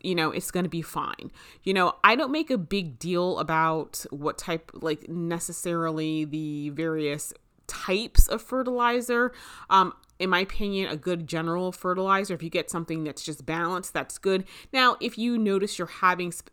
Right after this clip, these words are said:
specific issues with specific plants, then at that point, I would get a, um, a specific, uh, fertilizer. So the thing is, I looked at, um,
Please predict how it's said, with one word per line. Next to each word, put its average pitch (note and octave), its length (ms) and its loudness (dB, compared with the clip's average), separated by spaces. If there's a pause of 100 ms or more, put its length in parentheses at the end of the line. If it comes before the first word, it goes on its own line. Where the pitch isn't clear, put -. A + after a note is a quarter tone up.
(120)
specific F3 680 -6
issues F#3 400 -4
with E3 140 -4
specific - 580 -10
plants, B3 360 -4 (260)
then G3+ 300 -2
at G#3 120 -2
that F3+ 240 0
point, D#3+ 360 -2
I C#3+ 160 -4
would C#3+ 160 -8
get D3+ 280 -6
a, D3 300 -2
um, - 440 -8 (100)
a D3+ 60 -10
specific, C#3+ 760 -10 (100)
uh, - 260 -10
fertilizer. C#3 880 -6 (380)
So - 180 -4
the C#4 80 2
thing E4 220 0
is, D4+ 260 0 (100)
I D4 280 6
looked C4+ 500 -2
at, - 420 4 (540)
um, D3 480 -2